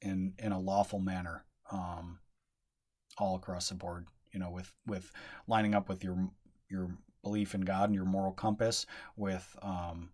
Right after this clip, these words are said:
you know, regular law and order, uh, what, what the laws say about self-defense. Are you, within those confines, are you willing to use violence,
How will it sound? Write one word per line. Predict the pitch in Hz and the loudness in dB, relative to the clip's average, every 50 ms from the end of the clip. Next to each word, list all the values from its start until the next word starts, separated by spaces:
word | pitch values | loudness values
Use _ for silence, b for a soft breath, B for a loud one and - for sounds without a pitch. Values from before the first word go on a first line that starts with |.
| - - _ _ _ - | -18 -20 _ _ _ -8
you | 101 95 | -6 -4
know, | 87 85 82 82 - _ _ _ | -4 -6 -8 -12 -16 _ _ _
regular | - 104 104 104 104 98 98 95 | -2 0 2 4 4 4 4 4
law | 98 101 107 107 | 6 6 6 8
and | 101 101 | 8 6
order, | 101 104 113 117 120 127 123 - - - | 6 6 6 6 6 4 2 0 -4 -4
uh, | 101 92 87 87 | -4 -2 -2 -4
what, | 87 90 104 - - _ _ _ _ _ _ _ _ _ | -6 -6 -8 -8 -10 _ _ _ _ _ _ _ _ _
what | - 101 | -6 -4
the | - 101 | -2 0
laws | 98 98 98 104 104 101 | 0 2 4 4 4 4
say | - 110 107 | 4 4 4
about | 104 101 101 95 92 | 4 4 4 4 2
self-defense. | - - 104 98 - - - 107 101 110 | 2 0 0 -2 0 0 0 0 2 2
Are | 110 | 0
you, | 107 - - - | 0 -2 0 4
within | 131 151 151 - 156 156 | 4 6 8 8 8 10
those | 139 131 123 | 10 8 8
confines, | - - 135 135 139 - 98 92 92 92 | 6 4 4 4 4 4 2 2 2 0
are | 95 | -2
you | 95 90 | -2 0
willing | 95 113 113 113 110 104 | 0 0 2 4 4 4
to | 101 | 4
use | 95 98 101 92 90 | 4 2 2 0 0
violence, | - 90 92 - - - - - - | -4 -6 -6 -6 -8 -10 -12 -14 -14